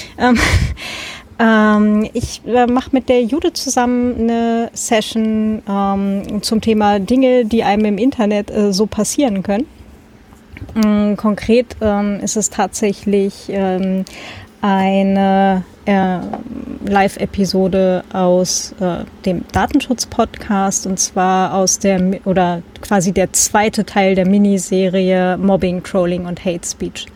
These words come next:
Ähm, das Ganze hängt sich tatsächlich, ähm, an den Ereignissen des letzten halben Jahres oder des ersten Halbjahres zweitausendzwanzig auf, was halt, ähm,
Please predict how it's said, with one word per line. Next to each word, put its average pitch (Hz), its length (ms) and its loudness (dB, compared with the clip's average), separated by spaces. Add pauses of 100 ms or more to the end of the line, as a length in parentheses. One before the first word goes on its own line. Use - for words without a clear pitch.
(840)
Ähm, 185 580 2 (1200)
das - 200 0
Ganze 220 300 2
hängt 220 220 2
sich - 180 -6
tatsächlich, 196 920 -2
ähm, 190 480 -2
an 185 460 -2 (120)
den 185 380 0 (460)
Ereignissen 196 800 0
des 175 180 -4
letzten 190 440 0
halben 185 300 2
Jahres 202 400 0
oder 190 120 0
des 180 140 -2
ersten 190 360 -2
Halbjahres 190 500 0
zweitausendzwanzig 185 1080 -2
auf, 190 280 0
was - 260 -2
halt, 190 540 0
ähm, 180 520 0